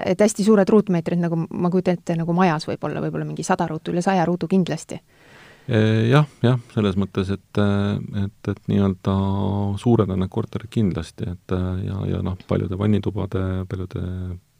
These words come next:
Speaker 2: paljude muude ruumidega sinna juurde, et, et noh, selles mõttes sellist, sellist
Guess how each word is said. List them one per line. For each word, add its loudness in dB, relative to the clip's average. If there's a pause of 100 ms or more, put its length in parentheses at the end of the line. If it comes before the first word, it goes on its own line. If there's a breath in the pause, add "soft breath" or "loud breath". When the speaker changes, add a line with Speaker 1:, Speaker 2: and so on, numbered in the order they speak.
(140)
Speaker 2:
paljude -4
muude 0
ruumidega 0
sinna -4
juurde, 0
et, -8
et -10
noh, -4
selles 0
mõttes -8 (840 loud breath)
sellist, -2 (440)
sellist -10